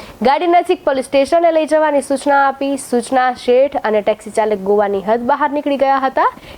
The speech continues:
એટલે ઇન્સ્પેક્ટર નાઈકે ઉત્તર ગોવાના પોલીસ સુપ્રિન્ટેન્ડન્ટ નિધિન વાસણને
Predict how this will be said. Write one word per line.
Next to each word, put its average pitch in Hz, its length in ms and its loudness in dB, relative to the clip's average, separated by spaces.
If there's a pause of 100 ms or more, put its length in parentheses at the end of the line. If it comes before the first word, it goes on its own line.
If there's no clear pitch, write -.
એટલે 240 240 2
ઇન્સ્પેક્ટર 269 480 0
નાઈકે 254 360 0
ઉત્તર 247 320 0
ગોવાના 247 460 2
પોલીસ 226 400 0
સુપ્રિન્ટેન્ડન્ટ 226 640 0 (300)
નિધિન 269 360 2
વાસણને 285 680 2